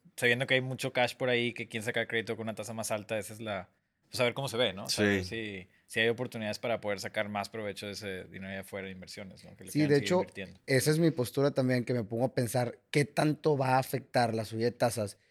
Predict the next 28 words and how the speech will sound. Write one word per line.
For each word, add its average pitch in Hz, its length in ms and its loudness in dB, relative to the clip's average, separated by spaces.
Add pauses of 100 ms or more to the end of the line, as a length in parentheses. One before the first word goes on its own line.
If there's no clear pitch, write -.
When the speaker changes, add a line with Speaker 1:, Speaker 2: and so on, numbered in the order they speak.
(220)
Speaker 3:
Porque 143 180 0
si 147 100 2
estás 156 240 4
al 190 140 6
punto 196 320 4
cinco, 127 460 2 (260)
ok, 127 160 2 (880)
imaginemos 156 640 6
que 185 100 0
se 151 100 2
van 139 160 2
al 139 180 0
dos 139 200 2
por 135 180 -2
ciento. 120 500 -4 (480)
Pues, - 200 -18 (180)
como 135 220 -2
quiera, 170 200 4
el 214 100 2
amer-, 147 240 0
el 123 160 0
gringo 143 500 2
o 131 80 4
la 127 160 0
persona 131 500 -2
de 139 60 2
Estados 135 340 -2
Unidos 139 380 0